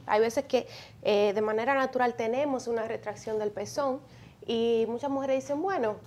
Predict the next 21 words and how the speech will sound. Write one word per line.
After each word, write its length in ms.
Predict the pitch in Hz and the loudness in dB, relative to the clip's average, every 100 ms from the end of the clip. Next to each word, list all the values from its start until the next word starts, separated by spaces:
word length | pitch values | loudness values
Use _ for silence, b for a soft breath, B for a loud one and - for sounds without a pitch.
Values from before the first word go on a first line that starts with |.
| - | -10
quizá 320 | 247 - 302 | -6 0 0
eso 180 | 311 339 | 2 2
me 160 | 330 | 2
pasó, 360 | 330 311 320 320 | 2 0 2 0
no 80 | 311 | 2
me 100 | 285 | 0
di 120 | 277 | 0
cuenta, 460 | - 294 330 320 254 | 0 2 2 0 -2
nací 220 | 240 262 | -2 0
así, 540 | 277 269 294 302 302 | 0 0 -2 0 2
o 140 | 262 247 | 2 2
ya 220 | 254 277 | 4 2
yo 120 | 302 | 2
tenía 220 | 294 277 | 0 2
una 160 | 285 285 | 2 0
pequeña 320 | 269 269 269 | -2 -2 -2
retracción 760 | 269 262 269 254 - 285 285 285 B B - | -2 -2 -2 -4 -2 2 2 -2 B B -8
y 80 | - | 0
estoy 240 | - 262 | 4 6
viendo 320 | 262 269 277 | 6 4 2
cambios 480 | 277 262 254 254 254 | 2 0 2 0 -2